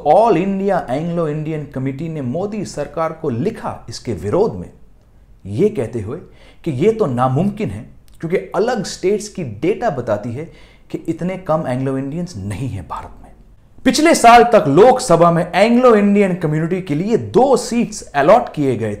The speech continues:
थे और अलग स्टेट लेजिस्लेटर्स में चौदह सीट्स। मगर दिसंबर दो हज़ार उन्नीस में राज्यसभा ने निर्णय लिया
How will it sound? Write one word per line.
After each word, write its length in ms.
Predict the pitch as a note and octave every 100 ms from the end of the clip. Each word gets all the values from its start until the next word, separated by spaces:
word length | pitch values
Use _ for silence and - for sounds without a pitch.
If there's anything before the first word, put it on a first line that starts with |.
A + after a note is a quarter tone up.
| -
थे 40 | G#3 - - - -
और 220 | A#3 A#3 -
अलग 300 | G3+ C4 F#3+
स्टेट 580 | - - - A#3 A#3 A#2+
लेजिस्लेटर्स 720 | D#3 E3 G3+ F#3 D#3+ F#3 F3+
में 120 | G#3 G#3
चौदह 380 | - D3+ D3+ D#3
सीट्स। 480 | - - - - - - _ - _ _ - E3
मगर 220 | E3 D3
दिसंबर 500 | D3 G#3 G#3+ G#3 D#3+
दो 140 | C3+
हज़ार 360 | D3 D3 C3 C3
उन्नीस 400 | F3+ G#3+ A#3+ A#3
में 100 | E3
राज्यसभा 1080 | A2+ A#2+ F#3+ A3 G3+ C4 A#3 - F3 D#3+ F3+
ने 180 | D#3+ D#3
निर्णय 480 | A#2 A2+ A2+ F#3 A#3+
लिया 280 | B2 E3